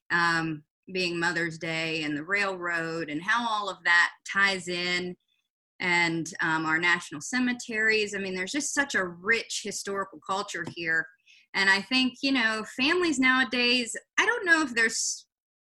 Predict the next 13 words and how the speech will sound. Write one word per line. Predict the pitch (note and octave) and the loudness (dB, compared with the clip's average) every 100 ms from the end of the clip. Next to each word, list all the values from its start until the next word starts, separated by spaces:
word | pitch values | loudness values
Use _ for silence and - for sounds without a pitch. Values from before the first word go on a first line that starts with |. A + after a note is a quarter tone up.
| _ | _
so | - - C#4+ | -6 2 4
much | C4 B3+ B3+ | 4 2 0
into | A#3+ A#3+ B3+ A#3+ A#3+ G#3+ - - | -2 -2 0 0 -2 -6 -8 0
amusement | A#3 B3 B3+ A#3 A3 - | 6 8 6 4 0 -2
parks | - G3 F#3+ F#3+ - | 0 6 6 6 2
and | F3+ F#3 | -4 -2
some | A#3 A#3 | 0 0
of | A3+ G3+ | 0 4
that | G#3 G3+ - - _ - - - | 6 6 2 -6 _ -20 -20 -6
louder, | D#3+ F#3 G#3 G#3 G3 F#3+ F#3+ | 2 4 4 4 2 2 2
more, | F#3+ F#3+ F#3+ F#3 F3+ F3 _ _ _ _ _ _ _ _ _ | -2 -2 2 2 2 -4 _ _ _ _ _ _ _ _ _
uh, | A#1+ C2 - C#2+ C#2 C#2 - - | -20 -16 -14 -12 -12 -14 -10 2
out | G3+ G3+ | 4 4